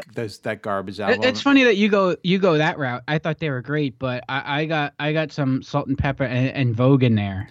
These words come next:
Speaker 1: and that made
Speaker 2: Oh.
Speaker 1: me, uh, mark out big time.
Speaker 2: Yeah, I was
Speaker 1: These aren't spoilers, right?
Speaker 2: No, no, it's
Speaker 1: No.
Speaker 2: music. And, but I was, when I, my first concert ever, Squeezer, was No Doubt with Weezer in nineteen ninety-six.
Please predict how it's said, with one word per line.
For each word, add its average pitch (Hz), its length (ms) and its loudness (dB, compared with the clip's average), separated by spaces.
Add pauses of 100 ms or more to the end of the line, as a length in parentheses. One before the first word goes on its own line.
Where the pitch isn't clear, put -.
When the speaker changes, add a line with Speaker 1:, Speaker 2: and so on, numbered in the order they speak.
(120)
Speaker 1:
and 110 240 -4
that 113 140 -4
made 104 180 2
Speaker 2:
Oh. 104 80 2
Speaker 1:
me, 107 260 -2
uh, 104 320 -4
mark 110 360 2
out 98 260 0
big 98 200 -4
time. 92 300 -6
Speaker 2:
Yeah, 98 400 -6
I 107 60 -2
was 110 400 -12
Speaker 1:
These 294 160 4
aren't 269 160 4
spoilers, 135 480 0
right? 175 320 -4 (560)
Speaker 2:
No, 127 420 -4
no, 87 300 -14
it's 98 220 -12
Speaker 1:
No. 127 140 2
Speaker 2:
music. 107 240 -8
And, 98 200 -16
but 117 140 -4
I 113 160 2
was, 117 240 -6
when 120 140 -6
I, 123 60 -8
my 131 200 -2
first 127 260 -8
concert 107 340 -8
ever, 90 220 -10
Squeezer, 90 380 -20
was 82 160 -18
No 82 140 -14
Doubt 78 300 -16
with - 140 -20
Weezer - 460 -20 (340)
in 87 360 -16 (420)
nineteen 104 340 -18
ninety-six. - 880 -18